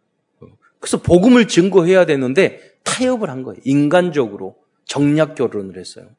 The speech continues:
세속과 세상과 타협을 한 거죠. 오히려 이 왕조가 멸망할 뻔했어요. 다윗 왕조가.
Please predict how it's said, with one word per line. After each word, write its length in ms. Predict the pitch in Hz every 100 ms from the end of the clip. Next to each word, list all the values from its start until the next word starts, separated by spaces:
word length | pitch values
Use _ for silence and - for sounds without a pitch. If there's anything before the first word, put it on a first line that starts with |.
| _ _ _ _ _ _ _ _
세속과 520 | 185 170 165 - 131
세상과 440 | 147 147 139 120
타협을 360 | - 156 160 127
한 120 | 107
거죠. 260 | 110 - 123 _ _ _ _ _ _ _ _ _ _ _ _ _ _ _ _ _ -
오히려 800 | 113 160 175 165 180 208 214 - _ _ _
이 140 | - 170
왕조가 500 | 143 139 139 131 120
멸망할 540 | 107 110 120 123 104
뻔했어요. 600 | 104 92 87 90 90 87 _ _
다윗 280 | - 113 110
왕조가. 560 | 95 95 85 - _